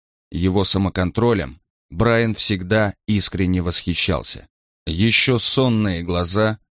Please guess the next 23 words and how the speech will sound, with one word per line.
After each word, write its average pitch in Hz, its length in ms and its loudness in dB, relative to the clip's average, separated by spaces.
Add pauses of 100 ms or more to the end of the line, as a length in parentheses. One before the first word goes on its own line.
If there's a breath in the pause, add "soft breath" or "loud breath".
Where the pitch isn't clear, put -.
спокойно 131 720 0
наблюдали 110 560 0
за 101 180 0
Брайаном, 90 580 -2 (360)
пытаясь 123 640 2
считать - 600 0
слова 110 480 0
по 107 180 -2
преувеличенно 107 800 0
чётким 104 460 0
движениям 87 580 0
рта. 78 340 -4 (600)
Затем 104 640 0 (120)
взгляд 110 500 0
вновь 110 320 -2
затуманился, 101 1000 -2
а 104 140 2
веки 110 420 0
отяжелели, 101 840 0 (340)
коварно 110 520 2
охраняя 101 640 -2
крепкий 87 440 -4
сон, 110 380 0